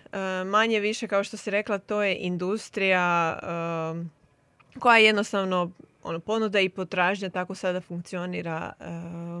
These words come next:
da je to jedna branša gdje se mogu, e, developeri, odnosno zaposlenici, e,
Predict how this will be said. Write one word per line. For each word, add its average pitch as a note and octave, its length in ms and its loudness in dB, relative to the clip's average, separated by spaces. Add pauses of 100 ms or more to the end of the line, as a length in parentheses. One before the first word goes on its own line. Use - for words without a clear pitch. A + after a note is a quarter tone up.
(220)
da F3 360 -4 (600)
je F3 320 0 (320)
to F#3+ 280 0
jedna F#3+ 240 0
branša F#3 420 0
gdje E3+ 220 -4
se F3+ 220 -8
mogu, A3+ 720 2
e, G3 720 -2
developeri, F#3+ 600 -2
odnosno F#3 280 -4
zaposlenici, F3 1160 -6
e, - 40 -6